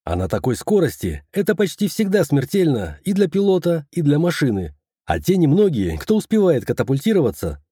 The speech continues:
пропадают на вражеской территории", согласился упавшим голосом Борис. "И если техники у нас ещё хватает, то вот пилотов нет". Аэропорты тоже были местом скопления людей перед атакой.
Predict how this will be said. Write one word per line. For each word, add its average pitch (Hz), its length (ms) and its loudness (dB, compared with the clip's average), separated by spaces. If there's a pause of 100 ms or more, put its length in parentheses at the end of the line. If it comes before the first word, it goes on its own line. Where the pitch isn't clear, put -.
(120)
пропадают 120 560 0
на 208 100 2
вражеской 120 440 -2
территории", 113 640 -2 (400)
согласился 90 640 -4
упавшим 131 540 -4
голосом 95 420 -4
Борис. 87 420 -4 (440)
"И 85 80 -4
если 151 360 0
техники 170 440 -2
у 147 80 2
нас 147 200 -2
ещё 131 200 -4
хватает, 110 540 -2 (360)
то 85 140 -4
вот 127 240 -4
пилотов 113 680 -4 (100)
нет". 95 540 -6 (540)
Аэропорты 95 800 -2 (120)
тоже 180 300 2
были 120 200 0
местом 143 400 0
скопления 190 500 0
людей 147 320 0
перед 117 260 -2
атакой. 101 540 -4